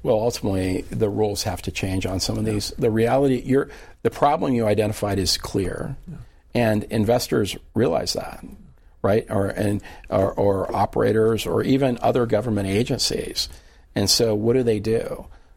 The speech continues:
Speaker 1: They, they either, um, try and get through the process, or they just simply walk away. And our challenge, i-, particularly in a time where, uh, the public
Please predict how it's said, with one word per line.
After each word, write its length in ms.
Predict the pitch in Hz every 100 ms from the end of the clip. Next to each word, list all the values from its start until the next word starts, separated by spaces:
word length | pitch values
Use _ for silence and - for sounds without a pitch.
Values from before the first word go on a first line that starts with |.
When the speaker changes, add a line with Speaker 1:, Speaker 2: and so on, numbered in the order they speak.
| -
Speaker 1:
They, 260 | 110 110 113
they 200 | 117 117
either, 680 | 123 123 127 113 107 107 - - _ -
um, 520 | 107 104 101 95 98 - - - -
try 300 | - 110 113
and 140 | 113
get 100 | 107
through 160 | - 107
the 60 | 101
process, 760 | - 90 - - - - - - - - -
or 80 | 117
they 120 | 110
just 220 | 101 104 -
simply 320 | 107 - 107
walk 300 | 95 87 -
away. 420 | 113 113 104 98 - - - -
And 100 | 127
our 160 | 165
challenge, 800 | 170 - 135 127 101 95 107 - - - - - -
i-, 160 | 123 - -
particularly 500 | 127 165 170 143 117
in 140 | 101
a 80 | 95
time 480 | - - 104 110 101
where, 460 | 98 95 95 104 - - - -
uh, 260 | 101 98
the 120 | 95
public 720 | - - - 104 92 - -